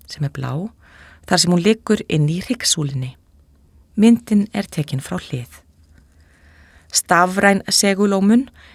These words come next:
er útfærsla á þessari tækni þar sem unnt er að rannsaka til dæmis hvort blóðflæði til heilans sé eðlilegt.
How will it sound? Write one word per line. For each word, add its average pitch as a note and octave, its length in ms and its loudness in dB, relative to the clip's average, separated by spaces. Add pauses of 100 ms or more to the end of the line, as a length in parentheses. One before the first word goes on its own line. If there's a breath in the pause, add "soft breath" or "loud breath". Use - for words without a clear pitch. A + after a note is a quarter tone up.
(120 soft breath)
er F#3 220 -2
útfærsla F#3+ 640 -2
á - 80 -16
þessari F3 320 -4
tækni D3+ 480 -6 (180)
þar F3 140 -4
sem - 180 -4
unnt - 380 -6
er D#3 160 -2 (320 loud breath)
að D3 160 0
rannsaka F3 480 -2
til - 180 -10
dæmis D3 460 -4 (400 loud breath)
hvort - 320 -2
blóðflæði F#3+ 800 0
til F3 100 -6
heilans D3 540 -4
sé - 180 -2
eðlilegt. C#3+ 560 -8